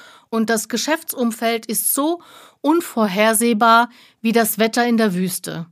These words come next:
Kein Wunder, dass viele Einkäufer mit den Anforderungen ihres Tagesgeschäfts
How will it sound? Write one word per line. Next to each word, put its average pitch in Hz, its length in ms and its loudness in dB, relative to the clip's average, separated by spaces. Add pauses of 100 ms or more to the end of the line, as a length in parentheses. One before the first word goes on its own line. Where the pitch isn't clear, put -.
(1000)
Kein 226 260 4
Wunder, 311 300 6
dass 277 200 0
viele 302 280 0
Einkäufer 277 640 0
mit 254 160 0
den 240 100 -2
Anforderungen 262 840 0
ihres 220 320 -4
Tagesgeschäfts 240 1000 -4